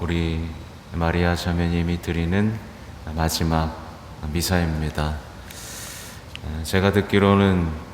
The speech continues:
장례 미사를 꼭 해달라고, 어, 부탁하셨다고, 어, 들었습니다. 아,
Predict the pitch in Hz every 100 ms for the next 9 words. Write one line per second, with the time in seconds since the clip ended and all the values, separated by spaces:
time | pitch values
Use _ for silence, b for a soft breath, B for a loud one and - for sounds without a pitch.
0 | - - - - - - 90 95 95 90
1 | 90 87 - 90 90 - - - - -
2 | - - 90 95 85 76 - 76 82 143
3 | - - - - - 73 71 - - 90
4 | 82 104 95 95 - 82 76 76 87 135
5 | - - - - 73 71 69 - 80 80
6 | - 82 78 73 76 73 - - - -
7 | - - B B B B B B B B
8 | B B B B B - - - 82 82
9 | 82 82